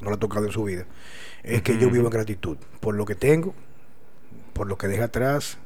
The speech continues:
Speaker 1: por lo que vendrá y lo, por lo, y por lo que nunca llegará. O sea, yo me inclino mucho, soy completamente no doctrinado a las religiones, pero me, me enfoco mucho más o menos en una filosofía muy similar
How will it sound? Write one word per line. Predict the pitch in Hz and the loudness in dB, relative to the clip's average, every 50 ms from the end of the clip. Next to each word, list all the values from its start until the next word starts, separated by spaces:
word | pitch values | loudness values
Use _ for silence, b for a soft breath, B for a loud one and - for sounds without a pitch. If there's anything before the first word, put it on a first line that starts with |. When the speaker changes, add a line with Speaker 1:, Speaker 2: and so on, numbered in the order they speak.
| - - - | -10 -8 -6
Speaker 1:
por | - 98 92 | -4 -2 -2
lo | 92 92 | -2 -2
que | - | -2
vendrá | 98 104 98 98 107 117 | -2 -2 -2 -2 -2 0
y | 117 | 0
lo, | 117 | 0
por | - - 107 104 | 0 0 0 0
lo, | - - | 0 0
y | 120 117 | 0 -2
por | - - 107 104 101 | 0 0 -2 0 -2
lo | 101 - | -4 -4
que | - - 101 | -4 -4 -4
nunca | 101 104 113 110 - - | -2 -2 -2 -2 -2 0
llegará. | 90 90 87 85 78 73 53 50 - | 0 0 2 2 0 0 -2 -4 -6
O | - - | -6 -6
sea, | - 80 82 | -6 -6 -6
yo | 82 80 87 98 98 101 101 98 95 85 - B B B B B B B B B B B B B B B | -4 -4 -2 -2 0 0 0 0 -2 -2 -4 B B B B B B B B B B B B B B B
me | 110 113 123 | 0 0 0
inclino | 117 - 123 131 139 | 2 4 4 6 6
mucho, | 131 131 147 160 147 117 131 131 123 107 - - 98 104 101 | 6 8 8 8 8 8 6 4 4 4 -4 -6 -8 -6 -6
soy | - - 113 113 110 110 110 110 104 101 101 101 98 90 80 | -4 -2 0 2 4 4 4 2 2 0 -2 -4 -4 -6 -6
completamente | - - 104 110 110 117 120 110 110 107 110 107 113 104 | -6 -4 -2 -2 -2 -2 -2 -2 0 0 0 0 0 -2
no | 101 107 110 113 113 | 0 0 0 2 2
doctrinado | 110 110 101 - - 104 104 110 117 113 113 104 | 2 0 -2 -2 -4 -2 -2 -2 0 0 0 0
a | 101 | 0
las | 101 | 0
religiones, | 104 101 101 - 139 160 156 147 139 135 - - | -2 -2 0 2 2 4 4 2 2 -2 -2 -4
pero | - 110 104 104 | -4 -2 -2 -2
me, | 101 95 | -4 -6
me | 87 85 101 113 110 | -6 -6 -4 -2 -2
enfoco | 104 - 135 131 139 139 | 0 2 2 4 4 4
mucho | 131 131 135 139 135 - 131 120 | 4 4 2 2 4 2 0 2
más | 120 120 120 127 | 2 0 0 0
o | 123 | 0
menos | 117 117 120 | 0 0 0
en | 120 | 0
una | 120 117 - | 0 0 0
filosofía | 117 113 107 - 107 104 - 113 113 110 | -2 -2 -2 -2 -2 -2 0 0 0 0
muy | 113 117 120 127 135 143 | -2 -2 0 2 2 2
similar | 135 139 139 135 123 113 113 120 120 120 117 - | 2 2 0 0 0 2 2 2 2 2 2 -2